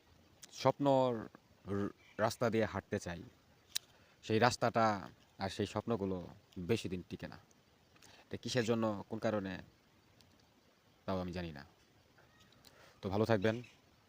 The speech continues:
বেশি কথা বলি না, কারণ বেশি কথা বললে মানুষেরা বাচাল বলে, বাচাল হতে চায় না।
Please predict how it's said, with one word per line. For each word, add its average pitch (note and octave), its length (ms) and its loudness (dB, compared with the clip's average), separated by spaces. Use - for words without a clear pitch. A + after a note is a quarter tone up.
বেশি G#2 220 -2
কথা G#2 180 0
বলি F#2+ 200 0
না, F#2 160 -8
কারণ F#2+ 240 -4
বেশি A2+ 220 0
কথা A#2+ 200 0
বললে G2+ 360 0
মানুষেরা G2+ 360 -2
বাচাল F#2+ 260 -2
বলে, F#2 180 -6
বাচাল G2+ 260 -2
হতে F#2+ 180 -6
চায় F2+ 160 -8
না। E2 140 -12